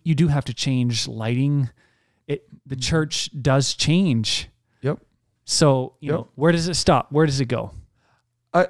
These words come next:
Speaker 2: I think, you know, we, we talked about this in church, actually,
Speaker 1: Mm-hmm.
Speaker 2: what, Tuesday night. Um, and we, we talked about sameness.
Speaker 1: Yeah.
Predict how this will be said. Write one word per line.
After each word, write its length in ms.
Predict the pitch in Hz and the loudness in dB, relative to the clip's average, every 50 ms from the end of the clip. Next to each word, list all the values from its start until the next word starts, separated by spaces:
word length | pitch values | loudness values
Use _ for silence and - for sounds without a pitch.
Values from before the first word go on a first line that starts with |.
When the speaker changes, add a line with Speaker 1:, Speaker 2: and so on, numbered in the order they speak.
| - - | 0 0
Speaker 2:
I 80 | 180 | -2
think, 320 | 160 - - 240 214 180 - - | -2 -2 -2 -4 -4 -4 -4 -6
you 100 | 180 208 | -4 -2
know, 200 | 254 254 - - - - _ _ | -2 -2 -2 -4 -10 -20 _ _
we, 180 | 185 180 - - | -10 -8 -4 0
we 120 | 151 165 | 0 0
talked 280 | - - 196 180 - - | 2 2 2 2 0 0
about 240 | 151 147 143 135 - | 2 4 4 4 4
this 280 | 139 135 123 - - - _ - | 4 4 4 2 -2 -6 _ -2
in 180 | - 131 127 120 | 0 0 0 0
church, 400 | - - 165 143 - - - - - - | 0 2 2 2 0 -2 -8 -10 -6 -2
actually, 500 | 135 135 - - - 135 131 - 160 127 - - | -2 -2 -2 -2 -2 0 0 0 0 -2 -6 -12
Speaker 1:
Mm-hmm. 200 | 131 123 135 156 175 | -16 -10 -6 -4 -2
Speaker 2:
what, 140 | 175 - - _ _ - | -2 -4 -6 _ _ -10
Tuesday 300 | - 156 143 123 131 131 | -6 -6 -4 -2 0 0
night. 200 | 131 123 110 110 - _ _ _ _ _ _ _ _ _ _ _ _ - | 2 2 0 -2 -4 _ _ _ _ _ _ _ _ _ _ _ _ -8
Um, 500 | 117 80 76 85 71 - - - - 92 _ _ _ _ _ _ _ _ _ _ _ _ _ _ _ _ _ - | -8 -6 -6 -6 -8 -8 -8 -10 -12 -14 _ _ _ _ _ _ _ _ _ _ _ _ _ _ _ _ _ -4
and 140 | 139 139 | -2 -2
we, 100 | 135 135 - | -2 -2 -2
we 120 | - 135 | -4 -8
talked 360 | 127 - - 151 139 127 - - - | -6 -4 -2 -2 -2 -2 -6 -8 -6
about 480 | - - 120 120 127 123 123 135 - _ _ | -6 -4 -4 -2 -2 -2 -4 -4 -6 _ _
sameness. 1040 | - - - - - 180 160 160 156 147 139 127 117 113 107 104 - - - - - _ _ _ _ _ _ _ _ _ _ _ _ _ _ | -8 -4 -2 0 0 0 2 2 2 2 0 0 0 -2 -4 -4 -6 -6 -8 -10 -14 _ _ _ _ _ _ _ _ _ _ _ _ _ _
Speaker 1:
Yeah. 280 | - 147 151 135 117 | 0 2 4 4 2